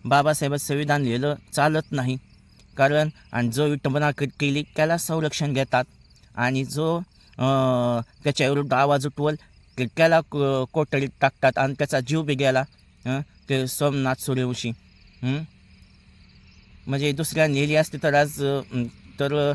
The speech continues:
अं, कुणी तर आज त्याचा सत्कार केला असता, आज त्याचं गुण गायलं असतं आणि त्याच्या जर विरोध काय केलं असतं तर आज त्याचे हातपाय भर दिवसा कापले असते.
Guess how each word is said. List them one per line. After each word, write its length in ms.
अं, 200
कुणी 460
तर 220
आज 180
त्याचा 240
सत्कार 400
केला 260
असता, 420
आज 200
त्याचं 340
गुण 180
गायलं 260
असतं 240
आणि 100
त्याच्या 240
जर 120
विरोध 360
काय 180
केलं 240
असतं 240
तर 80
आज 120
त्याचे 320
हातपाय 460
भर 220
दिवसा 300
कापले 340
असते. 260